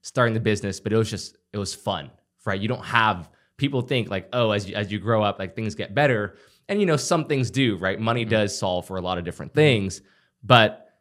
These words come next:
Speaker 1: money also comes with its new set of problems. When you have more employees, there's a new set of problems, right? And so
Speaker 2: Yeah, I think there's a link between how much money you can make and how much stress you can tolerate,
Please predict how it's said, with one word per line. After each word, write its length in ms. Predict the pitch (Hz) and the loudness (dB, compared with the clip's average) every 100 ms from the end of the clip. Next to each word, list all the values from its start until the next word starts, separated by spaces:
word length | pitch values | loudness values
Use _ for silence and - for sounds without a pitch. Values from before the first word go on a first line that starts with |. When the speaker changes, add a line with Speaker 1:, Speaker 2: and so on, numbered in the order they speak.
| _ _ _ _ _ _ - | _ _ _ _ _ _ -2
Speaker 1:
money 300 | 117 139 127 | 2 4 4
also 320 | 120 123 - | 2 2 0
comes 240 | - 110 | -2 -4
with 140 | 92 - | -4 -8
its 140 | 101 | -8
new 160 | 107 101 | -2 -4
set 160 | - 87 | -4 -8
of 80 | |
problems. 460 | - 87 80 78 - | -4 -6 -6 -10 -8
When 100 | 104 | -4
you 60 | 101 | 0
have 180 | 110 | 0
more 140 | 104 107 | 0 -4
employees, 580 | 110 135 139 156 113 85 | 0 2 4 6 4 0
there's 300 | 92 87 - | -4 -6 -6
a 60 | 107 | -2
new 220 | 110 107 | 0 0
set 160 | - | -2
of 80 | 87 | -6
problems, 560 | - 90 80 67 73 - - | -4 -4 -4 -8 -16 -20 -6
right? 320 | 95 90 92 | -2 -2 -4
And 120 | 92 | -8
so 400 | - 117 107 98 | -2 2 4 4
Speaker 2:
Yeah, 80 | 143 | 4
I 20 | |
think 120 | 160 | 2
there's 160 | 202 226 | 0 0
a 60 | 170 | 2
link 640 | 135 131 143 165 - - - | 2 0 0 -2 -6 -16 -10
between 520 | 120 - 135 120 120 | -10 -4 -2 -2 -4
how 220 | - - | -6 -4
much 240 | 156 143 127 | -2 -2 -2
money 300 | 117 135 156 | -2 -2 -2
you 160 | 120 | -4
can 220 | 117 110 | -4 -4
make 240 | 110 147 151 | -4 -4 -6
and 80 | 120 | -4
how 80 | |
much 140 | 127 - | -4 -6
stress 360 | - 120 113 | -6 -4 -4
you 80 | 113 | -8
can 140 | 110 104 | -8 -8
tolerate, 500 | 107 113 104 85 | -6 -6 -8 -12